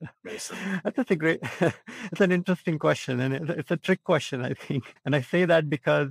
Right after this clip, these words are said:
Speaker 1: you're damned if you do, you're damned if you don't thing. So if your detection mechanisms are sophisticated enough, you don't have to rotate your secrets very often. Even if somebody tries to brute force you, you're gonna detect it,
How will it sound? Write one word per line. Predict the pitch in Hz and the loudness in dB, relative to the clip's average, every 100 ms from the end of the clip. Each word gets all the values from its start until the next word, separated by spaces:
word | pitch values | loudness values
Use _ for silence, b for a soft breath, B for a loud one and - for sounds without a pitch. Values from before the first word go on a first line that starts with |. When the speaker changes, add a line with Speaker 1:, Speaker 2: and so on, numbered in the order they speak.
| - | -4
Speaker 1:
you're | 135 123 | -4 -2
damned | 117 139 147 | 0 0 0
if | 143 - | -2 -4
you | 127 | -4
do, | 131 127 | -2 0
you're | 127 | -2
damned | 113 127 131 123 | -2 -2 -2 -4
if | 117 | -6
you | 127 | -6
don't | 107 120 117 120 117 | -4 -2 -2 -4 -6
thing. | - 113 120 - - | -6 -6 -6 -10 -2
So | 180 | 0
if | 156 | 2
your | 185 147 | 2 2
detection | 135 208 208 247 180 | 0 -6 -2 0 0
mechanisms | 165 170 185 180 139 135 135 - | 2 2 2 2 0 0 -2 -4
are | 139 131 131 - _ _ _ | -2 0 -2 -6 _ _ _
sophisticated | 180 - 202 - 196 - 170 156 135 | -4 -2 -2 -2 -4 0 0 0 0
enough, | 135 151 185 135 135 _ _ - | 0 2 2 0 -2 _ _ -6
you | 156 | -2
don't | 180 170 | 0 0
have | - 220 262 | 0 0 0
to | 156 | 0
rotate | 123 123 113 | 0 -2 -4
your | 117 - | -8 -12
secrets | - 113 120 - - | -10 -10 -10 -12 -6
very | 113 110 | -4 -4
often. | 107 104 - 92 - _ _ _ | -4 -8 -12 -16 -18 _ _ _
Even | 156 175 | 0 2
if | 151 | 0
somebody | - 143 139 127 | -2 -2 -2 -2
tries | - 131 127 - | -2 -2 -2 -6
to | |
brute | 117 135 139 - | -6 -4 -4 -4
force | 143 135 - | -4 -4 -4
you, | 139 131 127 123 120 | -2 0 0 0 -2
you're | 123 143 | -2 0
gonna | 139 | -2
detect | 113 117 135 127 - | -2 -4 -4 -4 -4
it, | 123 120 | -4 -4